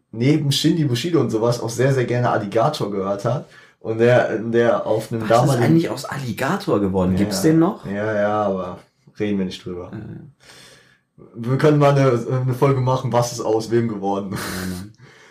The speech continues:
Speaker 1: Aber, ähm, auf jeden Fall, äh, Alligator hatte auf dem damaligen Banger-Track, äh, Denk an die Kinder, auch so eine Geigenratenzeile, wo er Geigenraten gesagt hat. Und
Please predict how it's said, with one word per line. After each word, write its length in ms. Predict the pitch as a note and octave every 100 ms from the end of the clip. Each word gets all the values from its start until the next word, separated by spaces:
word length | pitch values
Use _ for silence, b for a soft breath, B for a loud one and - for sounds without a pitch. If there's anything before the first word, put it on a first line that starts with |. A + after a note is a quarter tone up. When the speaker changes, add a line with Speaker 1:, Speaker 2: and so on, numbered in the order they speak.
| b G#2
Speaker 1:
Aber, 320 | A2+ A#2+ -
ähm, 340 | A2+ A2+ A2+ -
auf 160 | A2+
jeden 160 | C3 B2
Fall, 800 | B2 B2 A#2+ G2+ A2 A2+ G#2 -
äh, 20 |
Alligator 460 | A2 A2+ A#2 C3+ B2
hatte 140 | B2
auf 160 | A#2 A#2
dem 280 | A2+ G2+ -
damaligen 560 | B2 B2+ A#2+ A#2+ A#2 G#2+
Banger-Track, 800 | A#2 B2+ A#2+ - B2 A#2+ - G#2+
äh, 220 | G#2+ G2
Denk 240 | G#2+ B2
an 80 | A2+
die 80 | G#2+
Kinder, 500 | - C3+ A2 A2 C3 B B B B
auch 160 | A#2+ A#2
so 160 | A#2+
eine 120 | A2
Geigenratenzeile, 1040 | G2+ A2+ B2+ G2+ G2 F#2+ F#2+ - F#2+ F#2 F#2
wo 60 |
er 100 | G2
Geigenraten 840 | G2 A2 A#2+ F#2+ - - F#2+ - G2+
gesagt 360 | F#2+ F#2+ -
hat. 240 | G#2 G2+ -
Und 160 | G2+